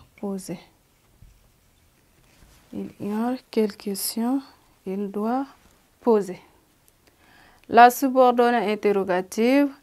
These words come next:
indirecte est complément d'objet du verbe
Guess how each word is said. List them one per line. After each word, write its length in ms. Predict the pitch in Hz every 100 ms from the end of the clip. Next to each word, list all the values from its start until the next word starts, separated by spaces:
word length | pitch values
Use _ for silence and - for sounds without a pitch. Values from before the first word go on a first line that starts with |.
| _
indirecte 680 | - 214 202 214 214 240 311 - - _ _ _ _ _ _ _ _ _ _
est 320 | - 269 233 -
complément 640 | 240 220 220 220 214 214
d'objet 680 | 190 196 202 196 220 262 285
du 200 | 214 196
verbe 480 | 190 226 262 285